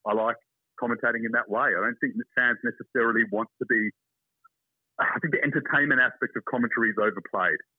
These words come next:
I think the entertainment is the game. And along with that, you just want a clean soundtrack that punctuates the game. And I think sometimes some commentators go too far and try to make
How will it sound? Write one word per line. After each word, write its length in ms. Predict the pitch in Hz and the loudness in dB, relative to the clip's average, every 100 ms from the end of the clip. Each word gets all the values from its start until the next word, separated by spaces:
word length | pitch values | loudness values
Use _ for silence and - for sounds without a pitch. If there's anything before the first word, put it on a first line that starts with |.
| - | -6
I 40 | |
think 200 | - 120 | -6 -2
the 120 | 113 123 | 2 2
entertainment 520 | 113 - 123 131 127 | 2 -4 0 2 2
is 80 | 107 | 0
the 80 | 98 - | -2 -2
game. 340 | 98 95 82 76 _ _ _ _ - | 2 2 0 -6 _ _ _ _ -2
And 100 | 110 | 0
along 280 | 110 123 113 | 2 2 2
with 140 | 127 - | 0 0
that, 160 | 104 - | -2 0
you 100 | 98 | -2
just 160 | 113 117 | 0 0
want 140 | 110 | -2
a 40 | - - | -2 -2
clean 240 | 117 110 104 110 | 0 0 -2 0
soundtrack 460 | 101 104 - 104 - | 2 2 2 2 0
that 100 | 101 _ - | -6 _ -2
punctuates 540 | 104 - 98 90 90 - | -2 0 0 2 0 -2
the 60 | |
game. 280 | 85 82 80 - _ _ _ | 0 2 0 -4 _ _ _
And 80 | 95 | -4
I 40 | 92 | 0
think 140 | 120 - | 0 0
sometimes 380 | 123 117 110 98 | -2 0 0 0
some 140 | - 101 | -2 -2
commentators 460 | 107 104 98 95 90 | 0 0 0 0 0
go 140 | 98 95 | 0 0
too 200 | 104 90 | -2 -2
far 300 | 107 127 202 - _ 95 | 0 0 0 -4 _ -4
and 80 | - | -2
try 220 | 107 101 | 2 0
to 120 | - 104 | -2 0
make 180 | 98 | 0